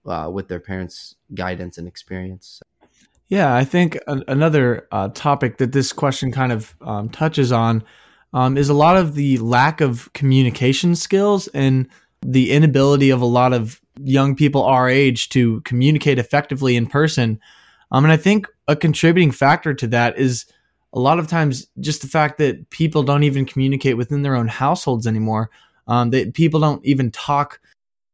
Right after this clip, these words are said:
Speaker 2: to their families. And so when you consider that as really the reality that it has become because of, uh, just smartphone and video game overuse, I, I don't think it's too much of a head scratcher to see why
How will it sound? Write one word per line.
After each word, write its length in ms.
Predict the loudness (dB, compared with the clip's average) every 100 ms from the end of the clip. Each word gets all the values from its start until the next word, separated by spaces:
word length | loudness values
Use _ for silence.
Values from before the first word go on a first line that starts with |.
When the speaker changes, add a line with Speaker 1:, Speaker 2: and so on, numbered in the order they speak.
| _
Speaker 2:
to 80 | 0
their 140 | 0
families. 680 | -2 -2 0 2 0 -2 -4
And 160 | -6
so 400 | -2 2 2 0 -4 _ -12
when 200 | 0 2
you 60 | 2
consider 400 | 0 0 0 0
that 300 | 2 2 0
as 420 | -2 -4 -4 -10 -18 -14
really 400 | 0 2 4 2
the 140 | 0
reality 580 | -2 0 2 2 2 0
that 180 | 0 -2
it 80 | -2
has 220 | -2 -2
become 440 | -4 0 2 2
because 400 | 0 0 2 2
of, 260 | 2 0 -4 _ _ _
uh, 120 | -4 -4 -6 -8
just 320 | -6 -6 -8
smartphone 800 | -8 -2 0 -2 -2 0 2 2
and 240 | 0 -2 -6 _ -4
video 280 | 2 2 2
game 400 | 0 0 0 0
overuse, 800 | 0 2 2 4 4 4 0 -10 _ _ -2
I, 200 | 0 0
I 160 | 0
don't 280 | 0 0 -2
think 160 | -2 -2
it's 200 | -4 -4
too 120 | 0
much 200 | 0 0
of 100 | -2
a 40 |
head 220 | -2 -2
scratcher 440 | -2 0 0 0 -2
to 80 | -2
see 260 | 2 2
why 500 | 4 4 4 2 0